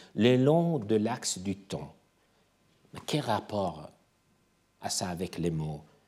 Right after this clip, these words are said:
Aucun, dirions-nous. Bien au contraire, Pomponius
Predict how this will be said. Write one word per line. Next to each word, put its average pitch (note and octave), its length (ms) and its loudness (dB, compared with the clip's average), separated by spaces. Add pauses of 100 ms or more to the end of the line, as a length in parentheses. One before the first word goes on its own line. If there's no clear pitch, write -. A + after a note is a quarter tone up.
(580)
Aucun, E3 440 6
dirions-nous. E2+ 800 -2 (600)
Bien E3 180 6
au D#3 60 2
contraire, F#2+ 560 0
Pomponius D3 720 4